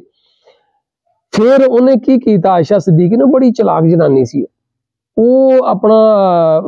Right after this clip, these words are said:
ਬਣ ਕੇ ਨਾ ਆਪਣੀ ਵੱਡੀ ਭੈਣ ਆਪਾਂ ਬਣ ਕੇ, ਆਇਸ਼ਾ ਸਦੀ-, ਅਹ, ਸਦੀਕੀ ਦੀ ਆਪਾਂ ਬਣ ਕੇ ਤੇ ਉਹ ਸ਼ੋਏਬ ਮਲਕ ਨੂੰ ਮਿਲੀ, ਠੀਕ ਹੈ, ਤਾਂ ਕਿ ਜਨਾਬ ਅਲੀ ਇੱਕ ਦੂਜੇ ਨੂੰ ਵੇਖੀਏ, ਵੇ-,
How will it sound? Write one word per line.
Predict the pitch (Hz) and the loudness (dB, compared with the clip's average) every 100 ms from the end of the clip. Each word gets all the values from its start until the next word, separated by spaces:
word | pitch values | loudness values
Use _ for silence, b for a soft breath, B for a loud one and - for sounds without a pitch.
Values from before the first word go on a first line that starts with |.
| 151 | -2
ਬਣ | 156 160 | 0 -2
ਕੇ | 160 214 | 0 0
ਨਾ | 240 | 0
ਆਪਣੀ | 220 214 214 | -2 0 0
ਵੱਡੀ | 190 123 143 | 0 0 -2
ਭੈਣ | 202 185 127 131 - _ _ _ _ _ _ - | -2 -2 -2 -6 -14 _ _ _ _ _ _ -8
ਆਪਾਂ | 147 170 160 | -6 -4 -2
ਬਣ | 156 139 | 0 -2
ਕੇ, | 131 127 - _ _ _ _ _ _ _ _ _ 151 | -2 -4 -6 _ _ _ _ _ _ _ _ _ -4
ਆਇਸ਼ਾ | 156 180 | -2 -2
ਸਦੀ-, | 170 170 151 160 | -2 0 0 0
ਅਹ, | 156 147 | 0 -2
ਸਦੀਕੀ | 135 147 147 143 | -2 0 0 0
ਦੀ | 165 | 0
ਆਪਾਂ | 170 151 185 | 0 -2 -2
ਬਣ | 180 160 143 | -2 -2 -2
ਕੇ | 151 | -2
ਤੇ | 151 | -2
ਉਹ | 185 180 180 170 | -2 0 0 0
ਸ਼ੋਏਬ | - 170 160 | -2 0 0
ਮਲਕ | 160 160 | 0 0
ਨੂੰ | 170 | 0
ਮਿਲੀ, | 170 156 156 - _ _ _ _ _ _ _ _ _ _ _ _ _ _ _ | 0 0 -2 -8 _ _ _ _ _ _ _ _ _ _ _ _ _ _ _
ਠੀਕ | 139 151 180 | -4 -2 0
ਹੈ, | 226 b b b _ _ _ - | -2 b b b _ _ _ -4
ਤਾਂ | 160 170 | -2 0
ਕਿ | 185 | 0
ਜਨਾਬ | 190 185 170 | 0 0 0
ਅਲੀ | 180 190 185 | 0 2 2
ਇੱਕ | 175 | 0
ਦੂਜੇ | 175 180 | 0 0
ਨੂੰ | 180 170 | 2 2
ਵੇਖੀਏ, | 175 - 190 185 | 0 -2 0 0
ਵੇ-, | 165 160 | 0 0